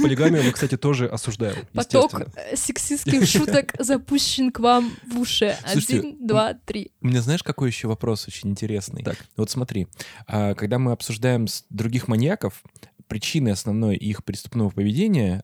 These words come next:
Speaker 3: это какой-то посттравматические какие-то события, их какие-то психологические девиации, в общем, всё, что связано. В общем, у них чердак потёк, вот, поэтому они как-то вот
Speaker 1: Ты хочешь
Speaker 3: преступления
Speaker 1: сказать, что
Speaker 3: свои
Speaker 1: этого не было?
Speaker 3: совершают.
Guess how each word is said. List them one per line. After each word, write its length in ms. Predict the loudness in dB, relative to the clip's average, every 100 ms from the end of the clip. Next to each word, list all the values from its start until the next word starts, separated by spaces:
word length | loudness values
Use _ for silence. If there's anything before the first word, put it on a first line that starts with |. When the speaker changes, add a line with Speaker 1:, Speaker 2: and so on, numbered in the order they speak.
| -2
Speaker 3:
это 580 | -2 0 0 2 0 -2 -10 _ _ _
какой-то 400 | -8 -2 -2 -2
посттравматические 1200 | -4 -4 -4 -4 -2 -2 -2 -4 -4 -4 -2 -2
какие-то 540 | -4 -6 -2 -4 -4 -6
события, 800 | -2 0 0 2 2 4 2 -2 -18 -12
их 340 | -2 -2 -2 -6
какие-то 340 | -6 -4 -4
психологические 720 | -4 -4 -2 0 -2 -4 -4 -2
девиации, 600 | 2 4 2 0 0 2
в 40 | 2
общем, 180 | -2
всё, 160 | -2 -2
что 140 | -2 -2
связано. 300 | -2 0 0
В 20 |
общем, 260 | 0 0
у 40 | 2
них 180 | 0 0
чердак 400 | -2 0 -2 -2
потёк, 420 | -2 -2 -4 -10 -12
вот, 240 | -2 -2 0
поэтому 380 | 0 0 0 2
они 380 | 2 2 2 2
как-то 320 | -2 -2 -4
вот 160 | -4 _
Speaker 1:
Ты 80 | _ _ -8 -6
хочешь 60 | -4
Speaker 3:
преступления 420 | -2 2 4 4
Speaker 1:
сказать, 40 |
что 100 | 4
Speaker 3:
свои 100 | 4
Speaker 1:
этого 120 | 4 2
не 140 | 2
было? 120 | 2
Speaker 3:
совершают. 520 | 2 0 -2 -4 -6